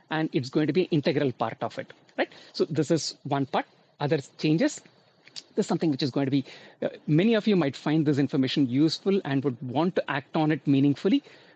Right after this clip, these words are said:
First and foremost, if you had been struggling with sentence correction in the verbal section, sentence correction is completely removed from the focus edition. So if you had had difficulty with this particular thing, you should probably wait for the G mat focus edition.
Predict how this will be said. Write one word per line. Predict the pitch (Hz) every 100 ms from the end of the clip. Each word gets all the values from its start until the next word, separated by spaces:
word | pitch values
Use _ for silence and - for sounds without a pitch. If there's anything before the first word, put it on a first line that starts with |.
| -
First | 220 262
and | 233
foremost, | 214 190 196 - -
if | 165 156
you |
had | 131
been | 160
struggling | - 160 131 180 202
with | 180
sentence | 160 151 156
correction | - 160 -
in | 160
the | 139
verbal | 147 151
section, | 147 156 240 - - -
sentence | - 156 190
correction | - 143 - 143
is | 139
completely | - 147 - 156 - 156
removed | 131 131 131
from | 139
the | 131
focus | - 139 123
edition. | 123 113 - - _ _ -
So | - - 175
if | 143 156
you | 127 -
had | 185 214 214
had | 202 185 175
difficulty | 151 - 151 143 131 131
with | 123
this | 135 -
particular | 117 127 127 117
thing, | 127 - - -
you | 180
should | 160
probably | - 135 139
wait | 135 139
for | -
the | 160
G | 143
mat | 123 123
focus | - 123 123
edition. | 113 - -